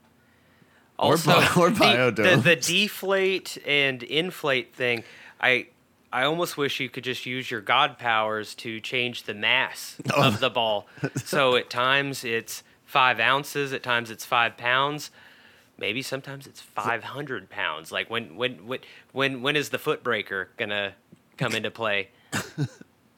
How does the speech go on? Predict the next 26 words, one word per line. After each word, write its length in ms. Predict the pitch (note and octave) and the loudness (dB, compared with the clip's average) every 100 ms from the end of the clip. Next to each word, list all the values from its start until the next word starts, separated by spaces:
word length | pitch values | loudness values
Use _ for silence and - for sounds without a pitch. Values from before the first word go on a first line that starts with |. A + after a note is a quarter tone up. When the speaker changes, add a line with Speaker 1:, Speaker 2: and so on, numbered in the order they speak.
| _ - - - - C#3 | _ -20 -20 -20 -12 -6
Speaker 1:
So 160 | C3 D3+ | 2 4
I'm 200 | D3 C#3 | 4 4
God 280 | B2+ B2+ B2 | 6 6 4
in 100 | A#2 | 2
this 160 | - | 2
scenario 640 | - E3 C3 - E3 C3 C3 | 2 2 2 2 2 2 2
as 120 | G#2+ | 0
well. 180 | A#2 B2+ | 0 4
Speaker 2:
I, 500 | D#3+ E3+ E3+ F3+ F#3+ C#3 | 6 6 6 6 4 4
I, 120 | D#3 | 4
I 40 | |
don't, 360 | G3 A3+ G3+ E3 - | 6 4 2 -6 -6
I, 320 | D3 F3+ D#3+ - - - - - _ _ _ _ | 0 2 2 -2 -20 -20 -20 -20 _ _ _ _
if, 320 | - D3 - - _ _ _ _ _ _ _ _ _ | 0 0 0 -16 _ _ _ _ _ _ _ _ _
if 140 | C#3 C3+ | -4 -2
you 100 | G3 | -2
can 240 | A3 F#3+ | 0 0
flood 300 | E3 F3 F3 | -2 2 4
a 100 | E3 | 4
zoo, 460 | B2+ D3 D3 C3 A#2+ A#2+ | 2 0 0 0 -2 -2
I 100 | C3+ | -2
feel 200 | D3 C#3 | 0 0
like 200 | C3 - | 0 -2
you, 140 | B2 A#2+ - | -6 -6 -8
you 180 | B2 A#2+ | -10 -8
could 300 | - A#2+ | -4 -6